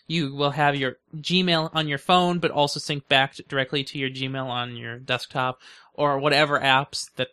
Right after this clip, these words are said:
Google wants to include it in. And so I feel like this is great, and I'm really in-, intrigued that Apple thought ahead enough to do this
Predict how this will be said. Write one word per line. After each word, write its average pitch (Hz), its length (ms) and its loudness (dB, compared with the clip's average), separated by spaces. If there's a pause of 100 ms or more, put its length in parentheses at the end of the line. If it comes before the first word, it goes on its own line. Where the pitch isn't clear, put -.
Google 123 260 -6
wants 123 300 -8
to 127 100 -8
include 131 300 -6
it 131 80 -6
in. 143 160 -6 (460)
And 156 320 2
so 156 200 0
I 160 120 4
feel 220 300 0
like 196 200 2
this 185 160 -2
is 156 140 -6
great, 170 360 0
and 160 140 -4
I'm 160 160 0
really 190 320 -2 (100)
in-, 113 380 -12
intrigued 165 640 -2
that 147 240 2
Apple 175 300 4
thought 160 360 4 (140)
ahead 170 320 0
enough 143 300 -2
to 143 100 -10
do 165 180 -2
this - 420 -4